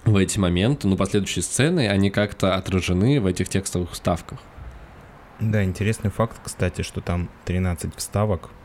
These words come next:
Speaker 2: а «Пёс-призрак» убивает двенадцать человек и умирает сам.
Speaker 1: А, вот про это я не знал, прикольно.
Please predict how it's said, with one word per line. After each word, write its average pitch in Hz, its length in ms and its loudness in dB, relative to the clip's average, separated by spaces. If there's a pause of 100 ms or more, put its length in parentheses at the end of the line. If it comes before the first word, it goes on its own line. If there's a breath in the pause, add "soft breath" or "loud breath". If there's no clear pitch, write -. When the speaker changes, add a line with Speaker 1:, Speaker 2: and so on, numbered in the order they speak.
(300)
Speaker 2:
а 82 560 -4
«Пёс-призрак» 92 640 -4
убивает 90 420 -2
двенадцать 92 480 -2
человек 85 500 -4 (200)
и 90 60 -4
умирает 87 420 -4
сам. - 220 -6 (500)
Speaker 1:
А, 82 360 0
вот 92 160 -4
про - 180 -4
это 92 180 -4
я 98 60 -2
не 104 100 0
знал, 87 240 -4
прикольно. 87 500 -4